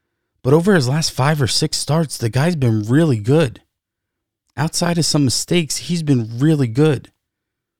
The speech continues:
I forget who it was against, and again, it's late.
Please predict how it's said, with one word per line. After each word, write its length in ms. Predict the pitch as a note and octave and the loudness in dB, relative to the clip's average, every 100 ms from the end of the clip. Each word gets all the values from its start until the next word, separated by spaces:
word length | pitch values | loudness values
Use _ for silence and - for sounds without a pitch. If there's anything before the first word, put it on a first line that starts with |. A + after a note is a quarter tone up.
| _ _ _ _ _ _ _ _ _ _ _ _ _ _ _ _ _ _ _ _ _ _ - | _ _ _ _ _ _ _ _ _ _ _ _ _ _ _ _ _ _ _ _ _ _ -8
I 100 | C3 | -6
forget 420 | - A#2 D#3 D#3+ | -4 -4 -2 0
who 220 | D3 D3+ | 0 0
it 60 | A2+ | 0
was 160 | A#2 | -2
against, 480 | G#2+ G2+ G#2 G2+ - | -4 -2 -2 -2 -4
and 320 | G2+ G2+ G2+ | -2 -2 -4
again, 320 | F#2+ G2+ F#2+ F#2 | -6 -4 -4 -4
it's 160 | - | -8
late. 400 | G#2 G#2+ G#2+ - | -6 -4 -4 -8